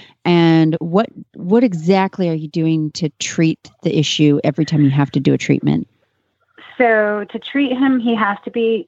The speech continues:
Speaker 2: sedated heavily, um, and have his lip twitched. And then you, um, you know, the first time we had to shave his ears and then pick out the sort of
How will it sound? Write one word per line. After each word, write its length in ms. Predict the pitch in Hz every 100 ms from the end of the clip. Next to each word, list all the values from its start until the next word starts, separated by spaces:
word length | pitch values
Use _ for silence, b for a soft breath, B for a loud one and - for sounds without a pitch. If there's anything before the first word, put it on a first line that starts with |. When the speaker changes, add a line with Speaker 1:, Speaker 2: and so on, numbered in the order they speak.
| _
Speaker 2:
sedated 440 | 202 180 165 165 196
heavily, 640 | 156 165 151 - 208 202 _ _
um, 320 | 180 170 170 - -
and 440 | 185 180 180 175 - -
have 240 | 160 180
his 200 | 160 180
lip 240 | 175 165 -
twitched. 600 | - 165 170 - - - _ _
And 600 | 185 175 165 165 170 170 -
then 360 | 175 165 170
you, 560 | 165 170 165 165 165 170 -
um, 640 | 180 170 170 165 - 180 165 _ _ - -
you 60 | 196
know, 120 | 175
the 80 | 165
first 240 | 185 180
time 140 | 180
we 80 | 170
had 100 | 165
to 60 | 165
shave 300 | - 185 185
his 100 | 170
ears 400 | 175 170 170 165
and 140 | 165
then 220 | 165 165
pick 220 | 165 175 180
out 260 | 170 165
the 260 | 170 165 160 B B B _ _ -
sort 180 | 175
of 140 | 170